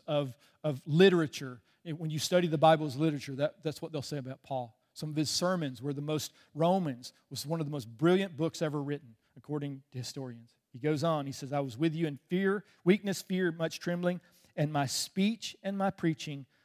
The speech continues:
were not with persuasive words of human wisdom,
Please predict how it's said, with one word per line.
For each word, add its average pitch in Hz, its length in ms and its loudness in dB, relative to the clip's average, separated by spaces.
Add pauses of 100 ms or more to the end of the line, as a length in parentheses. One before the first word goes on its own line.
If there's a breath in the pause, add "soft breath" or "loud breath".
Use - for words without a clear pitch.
(140)
were 143 100 -4
not 156 480 2
with 190 220 -8
persuasive 170 640 -4
words 151 300 -4
of 139 100 -6 (200)
human 151 260 -14
wisdom, 127 460 -12